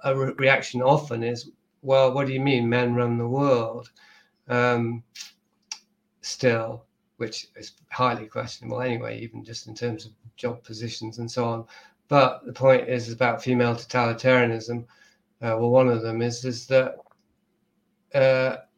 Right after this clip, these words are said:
it doesn't look like male totalitarianism. That's the whole point in putting female in front of it. Like, the way that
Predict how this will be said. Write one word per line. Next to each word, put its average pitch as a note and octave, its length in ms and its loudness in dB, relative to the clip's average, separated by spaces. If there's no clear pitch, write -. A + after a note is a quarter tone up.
it D3 160 -4
doesn't C#3 340 2
look C3 260 0
like C#3+ 220 4
male D#3+ 280 4
totalitarianism. A2+ 920 -4
That's A#2+ 160 -4
the C3 100 0
whole B2 100 -2
point B2+ 360 4
in A2+ 100 -14
putting B2 260 -6
female A#2+ 440 0
in A2+ 80 -4
front C#3+ 340 0
of A2 100 -10
it. - 160 -4
Like, A#2+ 220 -10
the B2 80 -4
way B2+ 420 4
that A#2+ 220 -4